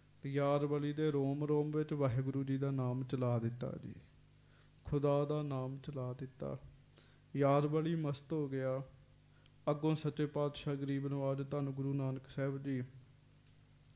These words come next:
ਇੱਕ ਖੱਤਰੀ ਨੂੰ ਮਿਲਦੇ ਆ। ਅੱਤ ਦੀ ਠੰਡ ਦੇ ਵਿੱਚ ਉਹ ਬਰਫ਼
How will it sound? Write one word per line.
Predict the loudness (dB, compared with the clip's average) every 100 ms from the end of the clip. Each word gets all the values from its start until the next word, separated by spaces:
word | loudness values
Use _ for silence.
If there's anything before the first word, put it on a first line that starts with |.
| -20 -20 -20 -20 -20 -20 -10 2
ਇੱਕ | 4 4 2
ਖੱਤਰੀ | 0 2 2 4
ਨੂੰ | 4
ਮਿਲਦੇ | 2 0 0 2 2
ਆ। | 0 -4 -10 -20 -20 -20 -20 -20 -20 -20 -20 -20 -2 4
ਅੱਤ | 4 4
ਦੀ | 2 2
ਠੰਡ | 0 -2 0 0
ਦੇ | 2 2
ਵਿੱਚ | 2 0 -2 -6 -6 -12 -20 -20 -20 -20 -20 -20 -20 -20 -4 2
ਉਹ | 4 4 2
ਬਰਫ਼ | 4 4 -2